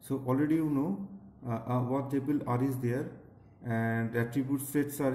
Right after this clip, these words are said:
X and Y, and we can write X arrow Y. Okay, it is, so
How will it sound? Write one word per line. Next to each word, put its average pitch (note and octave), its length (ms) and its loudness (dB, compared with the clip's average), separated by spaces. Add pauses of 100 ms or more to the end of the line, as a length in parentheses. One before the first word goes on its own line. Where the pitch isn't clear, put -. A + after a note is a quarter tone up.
X B2+ 200 -2
and B2+ 180 2
Y, A#2 160 0 (840)
and A2+ 280 -2
we B2 80 -2
can B2 180 -2
write C3 460 2 (580)
X D3+ 560 2 (340)
arrow B2 360 2
Y. G#2+ 340 -2 (800)
Okay, C#3 200 -4
it B2 200 -6
is, B2 140 -6 (120)
so C3 200 2